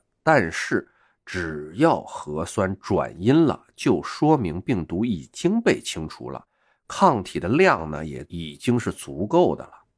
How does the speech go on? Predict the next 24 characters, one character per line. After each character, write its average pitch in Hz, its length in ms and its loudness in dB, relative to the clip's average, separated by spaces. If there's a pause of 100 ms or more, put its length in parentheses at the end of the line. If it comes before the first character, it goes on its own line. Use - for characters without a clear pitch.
(200)
那 131 120 4
么 117 80 6
在 117 140 4
十 - 260 0
五 92 240 2
天 113 300 0
内 85 200 0
发 107 320 2
生 107 320 -2
二 98 320 4
次 - 340 -6
感 85 220 0
染 87 160 0
的 90 60 -2
可 - 240 -10
能 69 180 -8
性 76 200 -6
就 69 120 -12
非 120 300 2
常 - 180 -6
非 73 160 -14
常 - 180 -12
小 - 160 -12 (120)
了。 - 80 -20